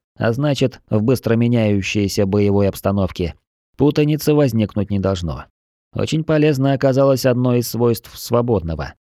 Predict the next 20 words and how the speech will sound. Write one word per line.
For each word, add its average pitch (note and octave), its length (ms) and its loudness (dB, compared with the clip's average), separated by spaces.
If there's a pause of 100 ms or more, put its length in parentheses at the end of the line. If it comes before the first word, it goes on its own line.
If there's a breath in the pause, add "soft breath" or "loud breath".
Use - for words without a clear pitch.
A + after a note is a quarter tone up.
(380)
позволяющее A2+ 840 2
усреднять G#2+ 640 0
скорость G#2+ 420 -2
группы, A#2 420 0 (260)
в F#2 100 -2
нашем G#2+ 300 0
случае C3 400 -2
прайда. E2 460 -2 (420)
Сильнее G#2+ 480 2
всех C3 300 -2
его F#2+ 260 0
оценила G2+ 460 0
бездна. E2 480 -4 (560)
"Ты D3+ 160 0
даже C#3+ 260 0
не D3 100 0
представляешь, C#3 680 0
какая B2 420 0
это A#2+ 140 -2
каторга, G#2 680 -2